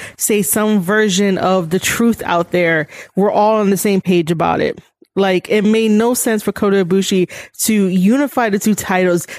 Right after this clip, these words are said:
just because he realized he might have to do more work than an actual one belt champion, so to speak. You know, I have my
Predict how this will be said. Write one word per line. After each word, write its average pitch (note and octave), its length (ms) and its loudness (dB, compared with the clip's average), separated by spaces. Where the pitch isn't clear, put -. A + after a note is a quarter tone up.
just A3+ 260 -2
because A#3+ 280 0
he A#3 180 2
realized G#3 580 2
he G#3 100 2
might G3+ 180 2
have F#3+ 180 0
to G3 60 0
do G3+ 240 2
more F#3+ 340 4
work F#3 580 0
than G3+ 180 0
an G3 140 0
actual F#3+ 1080 0
one G#3+ 600 2
belt G3+ 440 -2
champion, F#3 760 -2
so G3 220 0
to F#3 60 2
speak. - 420 -4
You G3 100 0
know, G3+ 280 0
I A#3 160 0
have B3 300 0
my G3+ 600 2